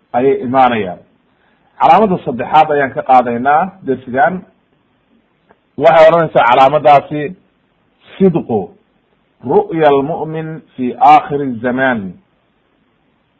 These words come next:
Riyooyinka qofka mu'minka ah uu arkayo, oo waxa weeye run wada noqonaya,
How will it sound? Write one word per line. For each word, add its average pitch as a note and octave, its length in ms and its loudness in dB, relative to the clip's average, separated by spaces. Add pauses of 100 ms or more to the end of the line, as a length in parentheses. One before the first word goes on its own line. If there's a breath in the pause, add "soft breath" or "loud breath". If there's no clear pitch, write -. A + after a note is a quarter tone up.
(300)
Riyooyinka E3+ 560 0
qofka E3+ 340 -4
mu'minka D3 440 -4
ah A#2+ 140 4
uu G#2+ 80 -4
arkayo, G#2 540 -4 (840)
oo D3+ 220 2
waxa D3+ 240 2
weeye D3 400 0 (160)
run G#3+ 200 4
wada C3+ 280 0
noqonaya, C#3 640 -2